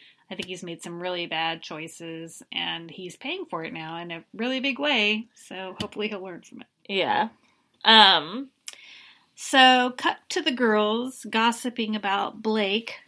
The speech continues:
Speaker 1: on the daybed. You know, Kaylin says, oh my gosh, she says, she has this little speech, but I have no idea what she's really trying to say because she says "like"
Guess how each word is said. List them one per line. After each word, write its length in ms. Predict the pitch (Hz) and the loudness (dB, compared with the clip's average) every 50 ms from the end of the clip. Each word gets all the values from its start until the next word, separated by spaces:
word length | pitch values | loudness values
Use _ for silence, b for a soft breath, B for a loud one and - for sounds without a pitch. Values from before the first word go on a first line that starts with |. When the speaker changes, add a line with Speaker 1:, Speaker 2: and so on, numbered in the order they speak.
| _ - | _ -10
Speaker 1:
on 140 | 214 208 208 | -8 -6 -4
the 60 | 214 208 | -6 -6
daybed. 680 | - 185 180 180 180 - 185 190 190 196 196 214 214 - _ _ - | -6 -6 -6 -6 -6 -4 -2 -2 -2 -2 -2 -4 -6 -6 _ _ -16
You 120 | - 196 196 | -12 -10 -10
know, 100 | 196 208 | -10 -10
Kaylin 440 | - - 226 220 226 233 233 233 226 | -6 -4 -2 0 0 0 0 -2 -4
says, 680 | - - 202 196 196 196 196 202 - - - - - - _ - | -4 -6 -4 -4 -4 -4 -6 -10 -12 -14 -14 -14 -16 -20 _ -18
oh 220 | - - - - | -16 -16 -16 -18
my 80 | - - - | -20 -20 -18
gosh, 300 | 180 147 - - - - B B B B B B | -18 -16 -16 -16 -18 -18 B B B B B B
she 300 | - - - 247 240 226 | -16 -10 -8 -6 -6 -6
says, 420 | - - - 226 220 208 208 - | -6 -4 -2 -2 -2 -2 -4 -6
she 100 | - - 254 | -2 -2 -2
has 80 | 247 | -2
this 100 | 240 233 | -2 -6
little 180 | 269 233 226 214 | -6 -4 -4 -6
speech, 400 | 214 - - 233 208 208 - - | -6 -6 -6 -6 -6 -6 -8 -8
but 80 | 208 208 | -4 -2
I 80 | 202 208 | 0 0
have 280 | 220 214 - 226 214 214 | 0 -2 -2 -2 -2 -2
no 240 | 208 214 226 233 | -2 -4 -2 0
idea 420 | 233 226 226 214 220 220 214 208 190 | 0 0 0 0 2 0 2 2 0
what 220 | 185 196 - - | -2 -4 -6 -6
she's 360 | - - - 196 190 180 - | -10 -10 -10 -10 -10 -10 -8
really 200 | 208 208 202 196 | -8 -6 -6 -6
trying 280 | 196 - 208 196 196 190 | -8 -6 -8 -8 -8 -8
to 60 | 185 | -10
say 240 | - - 196 185 190 | -10 -8 -8 -8 -6
because 260 | 185 202 - 214 196 | -8 -10 -10 -12 -14
she 180 | - - 214 208 | -10 -8 -10 -8
says 240 | 208 208 190 175 180 | -8 -8 -10 -8 -10
"like" 520 | 170 170 175 185 190 190 - - - | -10 -8 -6 -4 -4 -6 -6 -8 -14